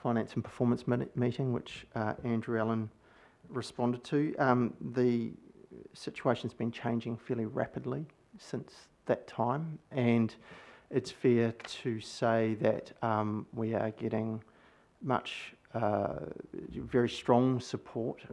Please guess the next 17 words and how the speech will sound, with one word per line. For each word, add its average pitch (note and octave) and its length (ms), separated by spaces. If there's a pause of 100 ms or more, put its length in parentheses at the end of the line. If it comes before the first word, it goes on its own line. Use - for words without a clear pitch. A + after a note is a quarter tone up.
around, A2+ 640 (340)
uh, A#2+ 200 (100)
from A2+ 400
New A2 80
Zealand A2 280
Police, A2 300
N G#2+ 140
Z - 120
T - 180
A, A2 60
and G#2+ 160
the G#2 40
Ministry A2+ 320
of - 80
Transport, D3+ 500 (800)
uh, G2+ 380 (100)
to, G#2+ 640